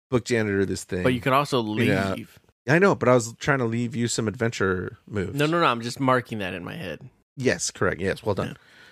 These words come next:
Speaker 2: Yeah.
Speaker 1: Uh, so Vergana can't believe it, but we go up to the tower. Zarkon's like, "We gotta destroy this staff." I'm like, "Can we just throw it off the tower?"
Speaker 2: Yeah.
Speaker 1: And he's like, "Nah, then who knows what it'll make the dragons do while it's flying around."
Speaker 2: They just all fly straight
Speaker 1: Um,
Speaker 2: down.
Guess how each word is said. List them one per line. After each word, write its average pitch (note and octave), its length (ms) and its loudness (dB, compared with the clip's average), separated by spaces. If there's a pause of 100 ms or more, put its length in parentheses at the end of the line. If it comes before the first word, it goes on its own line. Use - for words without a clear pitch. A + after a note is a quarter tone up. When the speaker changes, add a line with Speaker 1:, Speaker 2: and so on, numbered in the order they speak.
(580)
Speaker 2:
Yeah. B2 60 6
Speaker 1:
Uh, A#2 360 6 (320)
so D3+ 180 8
Vergana E3 260 6
can't B2+ 220 6
believe G#2 200 6
it, G2+ 120 4
but A2 80 2
we A2 140 4
go G#2+ 180 6
up G2 80 2
to - 100 -2
the F#2 140 0
tower. F#2 480 2 (120)
Zarkon's C#3 380 4
like, A2+ 120 4
"We A2+ 100 -2
gotta A#2 180 6
destroy G#2+ 260 2
this F#2+ 160 0
staff." G#2+ 800 2
I'm G#2 140 0
like, G2 160 0
"Can B2+ 120 0
we A2+ 60 0
just G#2 160 -4
throw A#2 160 6
it A2+ 100 6
off A2 160 2
the G2+ 100 -2
tower?" C3 400 2
Speaker 2:
Yeah. G2+ 180 2
Speaker 1:
And G2+ 80 0
he's G2+ 140 -4
like, G2 160 -2
"Nah, B2+ 460 2
then B2 380 0
who B2+ 140 2
knows B2 240 2
what A#2 100 4
it'll G2+ 340 4 (180)
make A2+ 240 -2
the G2 60 -6
dragons A2 400 2
do F#2+ 160 -4
while F#2 100 -4
it's - 100 -14
flying G2+ 320 -4
around." G#2 200 -2 (440)
Speaker 2:
They C3 80 -4
just A2+ 140 -4
all A2 120 2
fly A2 400 0
straight - 440 -2
Speaker 1:
Um, G#2+ 80 -2
Speaker 2:
down. G#2+ 340 -6